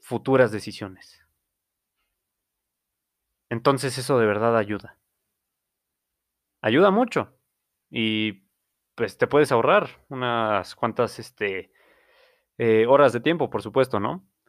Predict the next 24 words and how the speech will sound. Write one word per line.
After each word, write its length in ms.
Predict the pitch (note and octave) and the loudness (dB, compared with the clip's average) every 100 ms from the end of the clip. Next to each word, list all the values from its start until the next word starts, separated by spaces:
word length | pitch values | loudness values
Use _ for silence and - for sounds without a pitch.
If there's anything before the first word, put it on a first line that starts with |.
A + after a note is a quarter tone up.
| _ B2 | _ 0
Yo, 300 | B2+ B2 - | 2 0 0
claro, 320 | A#2 A2 G2+ | 2 2 0
te 120 | G2 | 0
lo 100 | F#2 | 0
digo 260 | G#2 A2 G#2+ | 0 0 0
en 340 | G2+ F#2+ F#2 | -2 -6 -8
unos 360 | G2 G#2 G2 - | -6 -4 -6 -4
cuantos 680 | G#2 F#2+ G#2+ F#2 F2+ - _ | -4 -2 -4 -4 -8 -18 _
minutos, 720 | G#2 G2+ G#2 - - - _ - | -8 -6 -6 -10 -20 -20 _ -8
nada 200 | G#2+ G2 | -4 -4
más. 440 | G2 F#2+ - _ _ _ - | -4 -8 -12 _ _ _ -10
Nada 120 | A2 | -6
más 160 | A2+ A2+ | -6 -4
te 80 | |
lo 100 | G#2+ | -6
estoy 200 | G2 A2 | -4 -6
diciendo 280 | G2+ G#2 G2+ | -6 -6 -6
en 80 | G2+ | -6
unos 180 | G2 F#2+ | -6 -8
cuantos 300 | G2+ F#2+ F#2+ | -8 -8 -8
minutos, 380 | F#2 F#2 - G2+ | -8 -10 -8 -6
¿no? 220 | D3 - _ _ _ _ _ _ _ _ _ _ _ _ _ | -6 -8 _ _ _ _ _ _ _ _ _ _ _ _ _
Pero 200 | A#2 G2 | 2 4
bueno, 320 | G2+ F#2+ E2+ | 4 0 -6